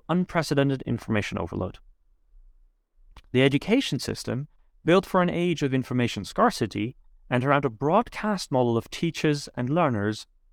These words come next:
is simply no longer fit for purpose. But what can we put in its place? I'm your host, Joshua Wöhler, C E O at Mindstone, and I hope today's conversation shed light on at least some of the problems we're facing.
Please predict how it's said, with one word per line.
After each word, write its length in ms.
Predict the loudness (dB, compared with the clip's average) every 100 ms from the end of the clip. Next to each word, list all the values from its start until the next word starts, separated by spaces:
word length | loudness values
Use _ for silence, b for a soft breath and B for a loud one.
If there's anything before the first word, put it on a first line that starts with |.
| _ _
is 100 | -8
simply 440 | -2 -2 0 2 2
no 180 | 4
longer 260 | 2 2 -2
fit 200 | -4 -4
for 120 | -6
purpose. 500 | -4 -4 -4 -10 -12 -18 _ _ _ _ _ _ _ _ _ _ _ _
But 140 | 0
what 260 | 4 2 2
can 140 | 0
we 80 | 2
put 220 | 2 0
in 80 | 0
its 140 | -4 -4
place? 400 | -6 -6 -10 -20 _ _ _ _ _ _ _ _ _ _ 2
I'm 140 | 4
your 120 | 6
host, 420 | 6 4 2 -8 -2
Joshua 380 | 0 0 -2
Wöhler, 240 | -2 -6 -8 _ _ _
C 260 | -8 0 2
E 60 | 4
O 60 |
at 80 | 4
Mindstone, 460 | 2 0 -4 -8 -8 _ -8 -2
and 100 | 0
I 40 |
hope 200 | 0 -2
today's 520 | -6 -4 0 2 0
conversation 640 | -2 -2 0 0 0 0 -4
shed 280 | -2 -2
light 280 | 2 0 0 -2
on 100 | -2
at 120 | 2
least 280 | 2 2 -2
some 460 | 0 4 4 2 -4
of 80 | -8
the 80 | -6
problems 400 | -2 -2 -4 -4
we're 80 | -6
facing. 340 | -6 -8 -12